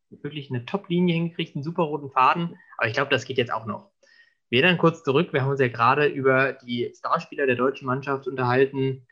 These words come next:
Kai Havertz, Timo Werner und den neuen Trainer Thomas Tuchel. Und jetzt springen wir nochmal auf die Insel, in die Premier League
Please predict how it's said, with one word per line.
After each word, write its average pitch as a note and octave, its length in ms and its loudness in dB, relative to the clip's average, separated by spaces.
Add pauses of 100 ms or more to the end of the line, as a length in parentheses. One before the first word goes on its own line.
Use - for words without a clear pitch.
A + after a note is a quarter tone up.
Kai A2 160 0
Havertz, D3 880 0 (1200)
Timo G#2+ 260 0
Werner C#3+ 540 2
und B2+ 340 2
den G#2+ 140 0
neuen A2 240 0
Trainer A2+ 240 0
Thomas A2 320 -6
Tuchel. F3 560 0
Und B2 340 -2 (260)
jetzt A#2+ 200 -4
springen G3 260 4
wir F3 80 6
nochmal D#3 320 0
auf B2 160 -4
die - 120 -6
Insel, G3 440 4 (160)
in B2+ 100 -4
die B2 60 0
Premier B2 340 0
League F#3+ 320 2